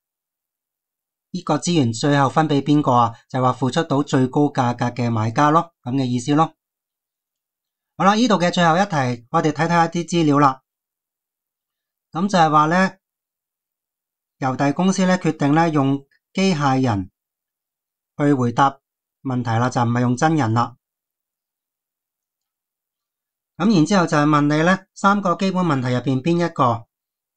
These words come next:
咁三個基本問題，第一個就係話生產什麼啦。咁其實已經決定咗啦，係提供一啲郵遞嘅服務啦，回答客戶嘅服務啦。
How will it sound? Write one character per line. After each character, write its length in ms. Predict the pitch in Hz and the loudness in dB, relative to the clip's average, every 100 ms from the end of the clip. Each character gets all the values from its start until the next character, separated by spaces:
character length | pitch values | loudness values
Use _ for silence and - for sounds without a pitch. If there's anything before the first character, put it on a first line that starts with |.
| _ _ _ _ | _ _ _ _
咁 160 | 170 214 | -4 0
三 180 | 220 214 | 2 2
個 120 | 196 | 2
基 140 | 208 | 0
本 140 | 202 190 | 0 0
問 200 | 165 156 | 0 -2
題， 180 | 127 | -2
第 80 | 123 | 0
一 140 | 147 170 | 0 0
個 180 | 151 | 0
就 100 | 147 | 0
係 160 | 143 131 | 0 0
話 220 | 131 131 | 2 2
生 180 | - 175 | 0 -2
產 200 | 160 156 | -2 -2
什 120 | 151 | -2
麼 240 | 131 143 151 | 0 2 4
啦。 220 | 156 - _ _ _ - | 2 0 _ _ _ -10
咁 100 | 180 | -4
其 80 | 151 | -4
實 120 | 143 | -2
已 60 | 139 | -2
經 120 | 180 | -2
決 140 | 170 151 | -2 -2
定 160 | 139 131 | -2 0
咗 140 | 139 | 2
啦， 120 | 156 | 2
係 140 | 156 127 - _ | 0 -4 -10 _
提 140 | 117 | -6
供 160 | 117 165 | -2 -2
一 20 | |
啲 260 | 170 175 165 _ _ _ _ | -2 -2 -4 _ _ _ _
郵 200 | 135 117 117 | -6 -4 -2
遞 140 | 127 | -2
嘅 100 | 135 | -4
服 120 | - | -4
務 280 | - 131 123 | -4 -2 0
啦， 180 | 156 170 _ _ _ | 0 0 _ _ _
回 180 | 123 120 | -10 -4
答 220 | 143 147 - | -4 -4 -6
客 260 | - 143 - | -6 -6 -8
戶 140 | 135 131 | -10 -6
嘅 120 | 143 | -6
服 100 | 135 | -4
務 240 | 131 123 | -4 0
啦。 180 | 147 170 | 2 0